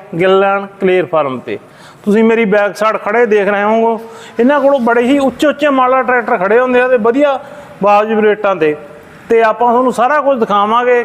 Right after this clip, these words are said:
ਕਿੰਨੇ ਮਾਡਲ ਆ, ਕੀ ਪ੍ਰਾਈਸ ਆ, ਟਾਇਰਾਂ ਦੀ ਕੰਡੀਸ਼ਨ ਕਿੱਦਾਂ ਦੀ ਆ, ਤੇ ਇੰਜਨ ਗੇਅਰ ਦੇ ਇਹਨਾਂ ਦੇ ਟਰੈਕਟਰ ਸਾਰੇ ਹੀ ਓਕੇ ਹੁੰਦੇ ਨੇ, ਯਾਨੀ ਮਾੜਾ ਟਰੈਕਟਰ ਲੈ ਕੇ ਨਹੀਂ ਆਉਂਦੇ। ਆਪਾਂ ਤੁਹਾਨੂੰ ਦੱਸ ਦਈਏ ਵੀ ਆਪਾਂ ਬ-,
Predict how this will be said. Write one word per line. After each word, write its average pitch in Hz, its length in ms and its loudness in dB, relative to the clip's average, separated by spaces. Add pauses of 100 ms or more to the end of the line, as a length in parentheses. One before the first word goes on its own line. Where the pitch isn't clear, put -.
ਕਿੰਨੇ 226 300 2
ਮਾਡਲ 208 420 0
ਆ, 214 200 2 (180)
ਕੀ 220 180 2
ਪ੍ਰਾਈਸ 202 560 0
ਆ, 202 180 2
ਟਾਇਰਾਂ 208 400 -2
ਦੀ 214 120 0
ਕੰਡੀਸ਼ਨ 214 380 0
ਕਿੱਦਾਂ 208 400 0
ਦੀ 208 380 2
ਆ, 208 260 0 (500)
ਤੇ 247 200 -2
ਇੰਜਨ 269 360 2
ਗੇਅਰ 302 240 2
ਦੇ 311 100 2
ਇਹਨਾਂ 311 180 2
ਦੇ 320 80 0
ਟਰੈਕਟਰ 262 420 -2
ਸਾਰੇ 240 360 0
ਹੀ 311 80 4
ਓਕੇ 247 320 0
ਹੁੰਦੇ 185 240 0
ਨੇ, 220 120 0
ਯਾਨੀ 226 240 2
ਮਾੜਾ 202 340 2
ਟਰੈਕਟਰ 202 440 -2
ਲੈ 190 200 2
ਕੇ 185 140 -2
ਨਹੀਂ 185 120 0
ਆਉਂਦੇ। 147 180 -2
ਆਪਾਂ 143 200 -2
ਤੁਹਾਨੂੰ 160 200 -4
ਦੱਸ 156 200 0
ਦਈਏ 196 220 2 (500)
ਵੀ 208 60 2
ਆਪਾਂ 208 320 0
ਬ-, 185 220 0